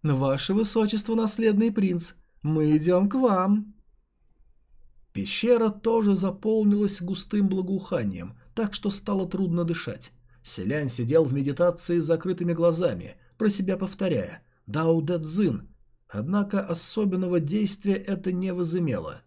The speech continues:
Оборотни без тени стеснения сыпали бесстыжими словечками, что плавной и вкрадчивой речью шелестели снаружи. Все какие-то сокровища, да золотца,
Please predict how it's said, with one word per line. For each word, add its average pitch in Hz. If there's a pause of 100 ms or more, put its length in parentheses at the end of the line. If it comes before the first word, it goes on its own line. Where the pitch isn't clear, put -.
(340)
Оборотни 113
без 123
тени 165
стеснения 120 (160)
сыпали 202
бесстыжими 185
словечками, 156 (340)
что -
плавной 170
и 165
вкрадчивой 165
речью 110 (100)
шелестели 196
снаружи. 170 (580)
Все -
какие-то 170 (320)
сокровища, - (260)
да 107
золотца, 127